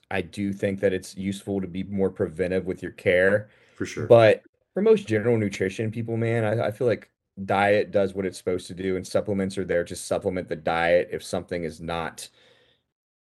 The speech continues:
Speaker 2: What
Speaker 1: working
Speaker 2: needs
Speaker 1: with
Speaker 2: to
Speaker 1: their
Speaker 2: be.
Speaker 1: body.
Speaker 2: Yeah. And I
Speaker 1: Yeah.
Speaker 2: th-, I, I think that's the right approach. I, I personally, like,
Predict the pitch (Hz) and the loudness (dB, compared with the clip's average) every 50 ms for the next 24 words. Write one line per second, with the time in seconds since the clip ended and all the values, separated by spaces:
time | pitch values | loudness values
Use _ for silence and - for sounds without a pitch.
0 | _ _ _ _ _ - 104 120 113 101 101 104 92 87 87 - - - - - | _ _ _ _ _ 2 6 6 6 6 4 0 -4 -4 -2 -2 -2 -2 -2 -4
1 | - 76 76 76 113 110 87 67 - - _ _ _ _ _ _ _ _ _ _ | -8 -14 -10 -8 -6 -6 -6 -8 -10 -14 _ _ _ _ _ _ _ _ _ _
2 | - 104 120 135 - - - - 110 - - - 104 110 139 143 120 120 - 98 | -4 -2 0 0 -2 -4 -10 -12 -12 -12 -8 -6 -4 -2 0 0 -2 0 0 0
3 | 87 80 - - 92 85 - - - 104 117 127 135 131 - - - 104 120 127 | 0 -2 -2 -2 -4 -4 -4 -2 0 2 2 2 2 2 0 0 2 2 2 2
4 | - - 113 110 110 - - 110 104 95 90 85 82 - - | 2 4 4 4 4 2 -2 -2 -2 0 0 -2 -2 -4 -8